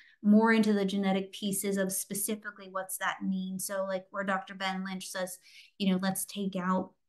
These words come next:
uh, you know, certain toxins or let's add in supplements." So we'll go over that specifically.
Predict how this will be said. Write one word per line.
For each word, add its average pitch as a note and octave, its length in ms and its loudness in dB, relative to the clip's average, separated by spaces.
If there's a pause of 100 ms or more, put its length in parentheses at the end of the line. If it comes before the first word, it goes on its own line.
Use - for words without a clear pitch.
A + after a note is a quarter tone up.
(360)
uh, F#3 360 2 (100)
you G3+ 120 8
know, F#3+ 60 10
certain F#3+ 300 2
toxins F#3+ 500 2
or F#3+ 100 4
let's F#3 280 4
add F#3+ 140 2
in F#3+ 140 6
supplements." F#3 600 2
So F#3+ 100 0
we'll G#3+ 160 6
go A3+ 180 8
over F#3 160 8
that F3+ 240 2
specifically. G#3+ 920 2